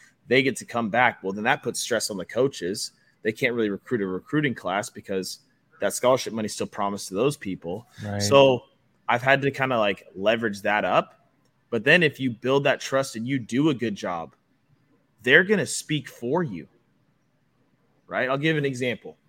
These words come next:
Speaker 1: all right? This isn't a coach. Um, I had a girl come in, worked with her for a long time. She's a really, really good athlete. Um,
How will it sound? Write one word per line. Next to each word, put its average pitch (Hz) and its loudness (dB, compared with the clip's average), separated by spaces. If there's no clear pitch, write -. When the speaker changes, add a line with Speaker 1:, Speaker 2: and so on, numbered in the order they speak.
Speaker 1:
all 90 -8
right? 107 0
This 120 -6
isn't 151 0
a 135 0
coach. - -4
Um, 98 -2
I 107 -8
had - -4
a 113 -4
girl 131 2
come 135 -4
in, 123 -2
worked 117 -4
with 123 -4
her 113 -6
for 117 -6
a - -6
long 110 -4
time. 107 -6
She's 113 -6
a 110 -2
really, 104 -4
really 90 -8
good 82 -10
athlete. 69 -16
Um, 87 -6